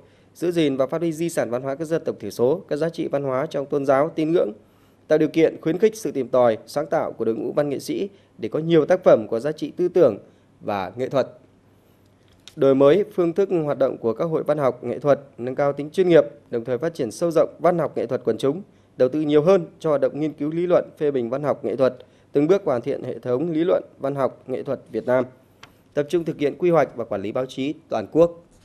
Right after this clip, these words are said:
Phát huy vai trò của báo chí, nâng cao hiệu quả hoạt động của các phương tiện thông tin đại chúng, đặc biệt trên môi trường mạng, Internet. Hai chấm bảy, tăng cường bảo hộ quyền tác giả, phát triển công nghiệp văn hóa đi đôi với xây dựng, hoàn thiện thị trường văn hóa,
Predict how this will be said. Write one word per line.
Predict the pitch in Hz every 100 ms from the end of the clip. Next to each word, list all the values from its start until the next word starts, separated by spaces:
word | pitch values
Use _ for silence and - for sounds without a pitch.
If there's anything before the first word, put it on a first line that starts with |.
| - _ - _ _ _ _
Phát | 156 151
huy | 147 143
vai | 139 135
trò | 135 117 107
của | 101
báo | 110
chí, | 127 147 170
nâng | 175
cao | 156 147
hiệu | 143
quả | 113
hoạt | 107 107
động | 113 107
của | 113 107
các | 139 156
phương | 151
tiện | 139 127 113
thông | 131 127
tin | 123
đại | 110
chúng, | 143 139 196 -
đặc | 117 123
biệt | 113 -
trên | - 131 131
môi | 123
trường | 117 120 104
mạng, | 110 - _
Internet. | - 110 104 131 147 - _ _ _ _ _ _ _ _ _ -
Hai | 165
chấm | 180
bảy, | 185 139 110
tăng | 156
cường | 156 135
bảo | 113
hộ | 120
quyền | - 123
tác | 160
giả, | 170 143 104
phát | - 160
triển | 143
công | 110 147
nghiệp | 139 120
văn | 135
hóa | 131 135
đi | 156
đôi | 147 143
với | 143
xây | 160 165
dựng, | 170 -
hoàn | 120 110
thiện | 127 - -
thị | - 135
trường | - 123 110
văn | 123
hóa, | 131 123 156